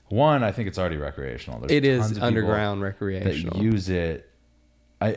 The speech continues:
Speaker 1: I mean, I, I think if you're using it not for therapy, but just to change your perspective or change your mind or whatever, that's technically recreational to me.
Speaker 2: Yeah.
Speaker 1: So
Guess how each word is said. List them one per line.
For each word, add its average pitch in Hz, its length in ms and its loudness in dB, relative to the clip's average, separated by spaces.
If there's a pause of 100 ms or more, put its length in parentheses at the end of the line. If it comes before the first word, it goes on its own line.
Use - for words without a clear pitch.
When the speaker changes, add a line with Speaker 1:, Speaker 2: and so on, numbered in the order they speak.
Speaker 1:
I - 40 2
mean, 123 140 2
I, 117 340 2
I 131 60 0
think 131 260 -4
if 104 100 -4
you're 101 120 0
using 98 400 -2
it 95 240 -4 (300)
not 98 360 -2
for 98 140 -6
therapy, 85 680 -2
but 76 320 -10 (500)
just - 320 -12
to 78 300 -2 (840)
change 85 240 -6
your 82 80 -8
perspective 80 520 -4
or 73 60 -6
change 80 240 -6
your 78 60 -6
mind 87 220 -2
or 76 60 -6
whatever, 87 440 -2 (280)
that's 120 200 0
technically 90 380 -2
recreational 73 760 -6
to 76 100 -12
me. 110 60 0
Speaker 2:
Yeah. 101 160 0
Speaker 1:
So 78 420 -4